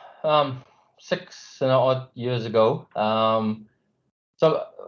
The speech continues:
we have around four meetings a, a year as a, as a council, as a, as a board, and it's very much, um, strategic. So it's, it's not hands-on per se. It's, it's overseeing, um,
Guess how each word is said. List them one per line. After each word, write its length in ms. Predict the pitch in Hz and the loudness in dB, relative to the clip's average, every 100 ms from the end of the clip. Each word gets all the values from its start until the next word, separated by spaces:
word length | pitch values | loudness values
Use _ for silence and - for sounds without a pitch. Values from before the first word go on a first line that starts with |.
| - | -14
we 180 | - 151 | -4 4
have 200 | 208 160 | 4 4
around 600 | 170 160 156 147 143 139 | 4 4 4 4 2 0
four 280 | 131 165 151 | -2 0 2
meetings 540 | 151 143 139 120 113 | 0 -2 -4 -6 -6
a, 240 | 120 113 123 | -4 -2 -2
a 80 | 113 | -4
year 400 | 113 127 123 113 | -2 0 2 0
as 160 | 101 | 0
a, 100 | 107 | -4
as 100 | 104 | -4
a 60 | 104 | -8
council, 480 | - 120 123 131 120 | -4 -4 -4 -6 -6
as 120 | 107 | -6
a, 40 | 120 | -6
as 140 | 110 | -4
a 40 | 110 | -4
board, 340 | 117 123 165 | -2 2 2
and 260 | 165 131 123 | 0 0 0
it's 180 | 120 - | -2 -2
very 260 | 151 160 | 4 4
much, 360 | 151 131 131 - | 4 0 -2 -2
um, 320 | 127 117 113 | 2 2 0
strategic. 960 | 104 - 120 104 - 131 175 180 - - _ _ _ - | -4 -10 -12 -12 -8 -6 -4 -4 -8 -20 _ _ _ -8
So 140 | - 117 | 2 2
it's, 180 | 117 131 | 2 -2
it's 220 | 117 - | -4 0
not 300 | 139 139 - - - | 0 0 -4 -14 0
hands-on 580 | 127 127 123 123 135 | 2 2 2 2 0
per 160 | 131 143 | -2 -4
se. 300 | 131 147 156 | 0 0 2
It's, 300 | 131 - - _ _ _ _ _ - | 0 -4 -18 _ _ _ _ _ -10
it's 180 | 120 | 0
overseeing, 880 | 147 147 135 131 139 135 131 131 123 | 4 4 2 -2 0 2 2 0 0
um, 580 | 117 113 113 110 107 - | 2 2 2 -2 -6 -10